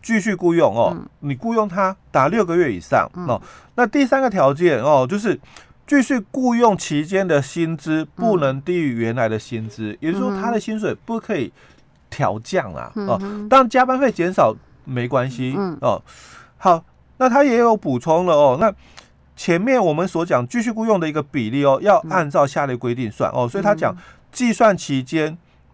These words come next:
Speaker 1: 就是本计划受理的期间哦，
Speaker 2: 嗯。
Speaker 1: 下一个年度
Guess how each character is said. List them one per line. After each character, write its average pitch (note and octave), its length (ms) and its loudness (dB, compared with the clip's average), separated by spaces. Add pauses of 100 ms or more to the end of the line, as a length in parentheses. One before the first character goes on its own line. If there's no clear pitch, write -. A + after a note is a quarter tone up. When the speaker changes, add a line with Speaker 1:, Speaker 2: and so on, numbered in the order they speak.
Speaker 1:
就 G3+ 120 0
是 F3+ 240 0 (540)
本 C3 220 4
计 G3 180 -4
划 F3+ 160 6
受 G3+ 240 2
理 A#2+ 100 -6
的 G2+ 140 -4
期 - 180 -12
间 A2+ 180 -6
哦， B2 220 0
Speaker 2:
嗯。 E3 180 -10 (120)
Speaker 1:
下 G3 420 2
一 F#3 100 -2
个 D#3+ 300 2 (360)
年 C3 300 -2
度 C3+ 280 2